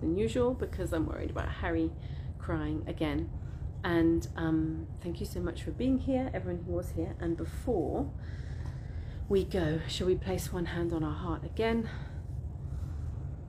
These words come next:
And breathe in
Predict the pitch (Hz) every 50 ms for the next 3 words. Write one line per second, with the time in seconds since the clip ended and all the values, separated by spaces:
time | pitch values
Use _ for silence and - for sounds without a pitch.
0 | - - - - - - - - - - - - - - - - - - - -
1 | - - - - - - - - - 180 180 175 165 165 165 165 170 170 170 165
2 | 160 160 165 202 240 254 269 262 262 262 247